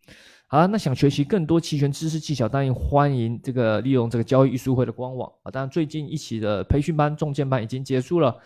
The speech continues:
但没关系，如果你还是感兴趣的话，欢迎可以咨询我们的工作人员，应该还有一些线上的期权的课程，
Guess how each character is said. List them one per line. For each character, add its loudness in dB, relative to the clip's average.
但 -8
没 2
关 0
系， 0
如 0
果 -2
你 -6
还 -2
是 -6
感 -4
兴 -6
趣 2
的 4
话， 0
欢 2
迎 -2
可 -2
以 0
咨 -4
询 -4
我 -4
们 -2
的 -8
工 -2
作 -4
人 -6
员， -4
应 -12
该 -4
还 2
有 4
一 4
些 -4
线 -2
上 0
的 -4
期 -8
权 -2
的 -2
课 2
程， 0